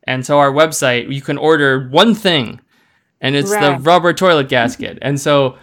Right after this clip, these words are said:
Speaker 1: as an American, I'm like, "Yes, I needed a rubber toilet gasket for my toilet.
Speaker 2: Mm.
Speaker 1: These guys are, this is the place, like, this is what they do."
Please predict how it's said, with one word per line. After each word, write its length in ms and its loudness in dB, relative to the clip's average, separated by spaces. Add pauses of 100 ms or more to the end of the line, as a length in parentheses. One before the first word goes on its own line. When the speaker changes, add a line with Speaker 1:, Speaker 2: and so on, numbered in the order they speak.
(200)
Speaker 1:
as 160 -4
an 80 -4
American, 500 -2
I'm 80 -2
like, 160 -4
"Yes, 720 -2 (280)
I 300 6
needed 340 0
a 80 0
rubber 340 0
toilet 360 -2
gasket 400 -4
for 180 -4
my 100 -2
toilet. 480 -4 (120)
Speaker 2:
Mm. 200 -4
Speaker 1:
These 280 4
guys 400 4
are, 340 0
this 340 -2
is 140 -6
the 100 -4
place, 600 -4 (540)
like, 220 -14
this 280 -4
is 140 -8
what 140 -4
they 120 -6
do." 420 0